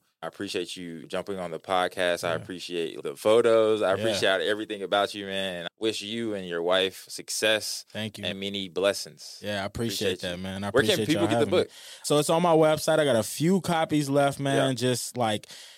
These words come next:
Speaker 2: we just sold, we just crossed five hundred copies sold in less than a year, which
Speaker 1: Let's
Speaker 2: is, man,
Speaker 1: go.
Speaker 2: people don't realize if you, like, the average book,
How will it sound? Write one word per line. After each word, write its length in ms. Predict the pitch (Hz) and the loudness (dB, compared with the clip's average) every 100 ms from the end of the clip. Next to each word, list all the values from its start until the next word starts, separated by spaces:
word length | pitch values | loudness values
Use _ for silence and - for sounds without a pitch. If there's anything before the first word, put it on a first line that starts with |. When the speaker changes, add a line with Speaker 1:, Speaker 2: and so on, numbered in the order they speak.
| _ _ | _ _
Speaker 2:
we 120 | 123 | 2
just 200 | 135 135 | 2 2
sold, 380 | 139 131 123 117 113 | 4 6 6 4 2
we 100 | 120 | 0
just 160 | 131 | 0
crossed 300 | - 127 123 | 2 0 2
five 260 | 120 120 120 | 0 0 0
hundred 240 | 123 117 | -2 -4
copies 380 | 120 117 120 117 | -2 -2 -2 -4
sold 500 | 120 117 117 113 110 107 | -2 0 0 -2 -8 -8
in 260 | 110 104 | -6 -4
less 220 | 101 110 | -2 -4
than 160 | - 117 | -2 -4
a 40 | |
year, 380 | 107 107 110 113 | -2 -2 0 0
which 240 | 110 101 98 | 0 -2 -2
Speaker 1:
Let's 160 | 110 | 0
Speaker 2:
is, 120 | 101 113 | 0 2
man, 340 | 117 127 113 | 2 2 2
Speaker 1:
go. 40 | 82 | 0
Speaker 2:
people 280 | 120 113 | 0 2
don't 260 | 117 113 104 | 2 2 2
realize 580 | 107 110 113 107 107 101 | 2 2 2 2 0 -2
if 120 | 95 | -4
you, 360 | 107 117 110 92 | -2 0 -2 -6
like, 320 | - 98 101 | -6 -6 -4
the 180 | 107 104 | -4 -4
average 480 | - 117 123 120 104 | -2 0 2 2 0
book, 440 | 95 107 110 - | -4 -2 -2 -6